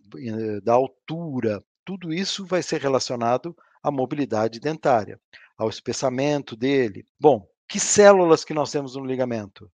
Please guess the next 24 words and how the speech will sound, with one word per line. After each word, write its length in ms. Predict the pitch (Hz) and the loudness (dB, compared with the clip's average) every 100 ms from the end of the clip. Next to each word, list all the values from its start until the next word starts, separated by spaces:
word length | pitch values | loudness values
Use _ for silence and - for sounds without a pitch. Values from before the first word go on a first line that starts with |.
| _ _ | _ _
Nós 180 | 135 - | -10 -6
temos 280 | 127 110 107 | -6 -6 -10
muitos 680 | 131 143 160 180 - 117 | -8 -2 -2 -2 -6 -12
fibroblastos 840 | - - 160 151 151 135 139 - - | -12 -10 -2 0 4 4 2 -6 -12
que 120 | 139 | -8
vão 160 | 131 127 | -8 -6
produzir 460 | 123 110 107 117 | -8 -8 -8 -6
o 80 | 135 | -8
quê? 240 | - 101 - _ _ | -8 -12 -12 _ _
Fibras 480 | - 107 120 156 - | -14 -6 -4 -4 -4
colágenas. 680 | 180 175 117 98 92 - - - - - | 2 2 2 -2 -16 -18 -20 -20 -20 -2
Mas 180 | 220 | 0
também 260 | 214 180 170 | 0 0 -2
tem 160 | 160 135 | 0 0
osteoblasto, 800 | 123 - 123 123 123 120 - 123 | 0 -2 -2 2 2 2 -6 -10
tem 180 | 170 | -8
cementoblasto, 840 | 156 - 120 113 147 117 110 - 123 | -8 -8 -8 -6 -4 -2 -2 -4 -8
né? 180 | 120 156 | -8 -6
De 100 | 175 | -2
um 60 | |
lado 280 | 170 139 127 | 2 2 0
nós 180 | 123 - | -6 -8
temos 280 | 127 113 | -10 -10
o 80 | 110 | -12